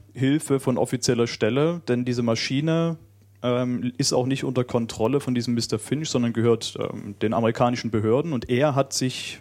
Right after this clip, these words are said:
eine Backdoor in diese Maschine programmiert,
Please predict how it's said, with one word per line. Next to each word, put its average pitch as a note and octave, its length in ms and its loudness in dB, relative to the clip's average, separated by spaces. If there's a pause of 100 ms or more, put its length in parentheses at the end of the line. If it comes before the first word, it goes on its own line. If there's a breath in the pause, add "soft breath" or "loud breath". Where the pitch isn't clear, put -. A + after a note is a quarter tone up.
(160)
eine A#2 180 2
Backdoor A#2 540 0
in A2+ 80 -4
diese A2+ 180 -2
Maschine A2+ 720 -2 (120)
programmiert, A#2 760 -2